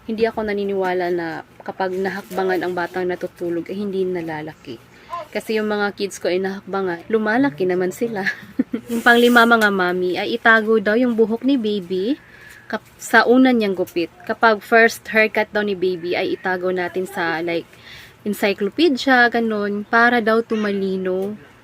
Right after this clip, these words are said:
ganun. I don't think so. Depende pa rin talaga. Depende sa baby kung matalino talaga siya at depende sa ating pagtuturo. Pang-anim naman ay gupitin daw ang pilikmata ni baby sa unang buwan niya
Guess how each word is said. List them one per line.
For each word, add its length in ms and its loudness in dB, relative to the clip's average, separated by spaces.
ganun. 400 -6
I 160 2
don't 320 0
think 320 -6
so. 400 -10
Depende 480 0
pa 160 -4
rin 240 -6
talaga. 400 -8
Depende 400 -8
sa 160 -8
baby 320 -4
kung 160 -10
matalino 560 -6
talaga 320 -8
siya 240 -8
at 80 -12
depende 480 -6
sa 240 -6
ating 240 -8
pagtuturo. 720 -8
Pang-anim 540 4
naman 640 2
ay 240 0
gupitin 560 0
daw 180 2
ang 140 -2
pilikmata 880 -2
ni 80 -4
baby 720 0
sa 160 -2
unang 320 2
buwan 240 0
niya 220 -4